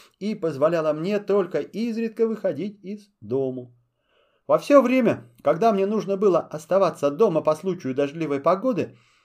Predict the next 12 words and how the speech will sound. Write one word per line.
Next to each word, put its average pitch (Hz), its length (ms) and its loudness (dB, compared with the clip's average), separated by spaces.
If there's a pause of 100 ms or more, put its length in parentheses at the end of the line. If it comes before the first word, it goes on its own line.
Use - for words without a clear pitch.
(140)
я 185 360 -2
не 202 240 -2
был 220 160 2
без 127 480 -8
занятий. 107 680 -10 (720)
Работая 180 540 2
что-нибудь, 117 680 -6 (200)
я 247 180 2
разговаривал 135 720 2 (100)
со 120 80 -16
своим 113 320 -4
попугаем 202 600 0